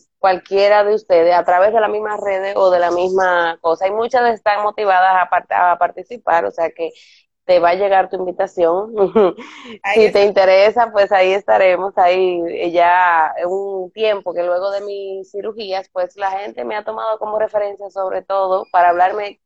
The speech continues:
Speaker 1: cuando ya tienen una situación, pero porque tienen alguna otra condición de salud.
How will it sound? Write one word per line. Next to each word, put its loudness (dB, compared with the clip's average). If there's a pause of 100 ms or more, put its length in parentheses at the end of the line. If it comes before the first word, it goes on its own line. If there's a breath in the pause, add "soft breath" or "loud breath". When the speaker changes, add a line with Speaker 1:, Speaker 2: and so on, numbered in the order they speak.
(200)
Speaker 1:
cuando 0
ya 4
tienen 2
una 0
situación, 0
pero 2
porque -2
tienen -6
alguna -6
otra -4
condición -6
de -4
salud. -4